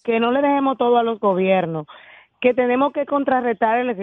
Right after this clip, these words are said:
el dengue, todas las enfermedades que hay, no dejársela toda al gobierno, porque nosotros somos los que tenemos que cuidarnos.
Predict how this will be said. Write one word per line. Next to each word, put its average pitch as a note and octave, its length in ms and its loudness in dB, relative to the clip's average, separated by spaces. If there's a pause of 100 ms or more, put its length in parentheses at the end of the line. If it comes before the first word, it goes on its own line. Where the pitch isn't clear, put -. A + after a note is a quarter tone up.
(140)
el G#3 200 0
dengue, G3+ 600 2
todas A#3 160 2
las C4 140 -4
enfermedades A3+ 600 -2
que G#3 140 0
hay, G3 140 -2
no F#3+ 100 -4
dejársela G#3+ 440 0 (640)
toda A3+ 240 2
al A3+ 80 -2
gobierno, F#3+ 680 -2 (440)
porque A3 280 0
nosotros A#3+ 320 0
somos B3+ 180 0
los B3+ 80 0
que A#3+ 80 -4
tenemos A3 280 -2
que A3+ 120 -2
cuidarnos. F#3 680 -2